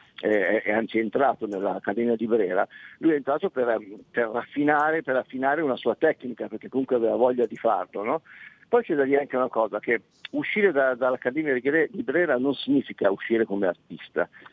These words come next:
sì, ehm, perché altrimenti sarebbero tutti artisti.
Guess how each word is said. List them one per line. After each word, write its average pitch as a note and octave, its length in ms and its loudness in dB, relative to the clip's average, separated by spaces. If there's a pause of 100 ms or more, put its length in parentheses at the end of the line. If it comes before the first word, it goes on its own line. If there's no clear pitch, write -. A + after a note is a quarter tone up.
(300)
sì, D3+ 180 -2
ehm, A2+ 600 2
perché A2 300 0
altrimenti A#2 420 0
sarebbero G2+ 320 0
tutti - 240 -8
artisti. G2 520 -6